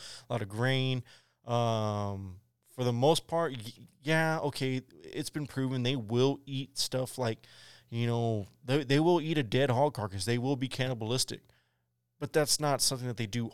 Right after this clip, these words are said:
all the time. That's not, like, a, a chosen meal for them. It's just been recorded that it has happened. They are opportunistic animals. They will eat a lot. They,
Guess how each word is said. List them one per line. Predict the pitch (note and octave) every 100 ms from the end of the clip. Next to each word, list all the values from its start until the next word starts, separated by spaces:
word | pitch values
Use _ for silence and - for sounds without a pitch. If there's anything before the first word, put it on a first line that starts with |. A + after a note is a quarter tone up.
| _
all | B2 A#2
the | G#2+
time. | - A2 G#2+ -
That's | B2 -
not, | A#2+ A#2 -
like, | A#2 A2 - - - _ _ _ _ -
a, | A#2
a | -
chosen | B2 - - C#3 A#2 A2+
meal | A#2 A#2
for | - A2
them. | A2 A2 A2
It's | A#2 B2+ -
just | - A#2 -
been | A#2+ A2
recorded | G#2+ G#2 - A#2+ A2
that | A2 A2
it | G#2+
has | - A#2 A2
happened. | - A#2 A#2 - - - - -
They | - B2+
are | C3+ C3+ C3+
opportunistic | B2+ B2 B2+ B2 A#2+ A2 A2+
animals. | A#2+ A#2 A2+ G#2+ G#2+ - - - _
They | B2+
will | B2 B2+ C3
eat | B2+
a | A#2
lot. | A2 G#2+
They, | A#2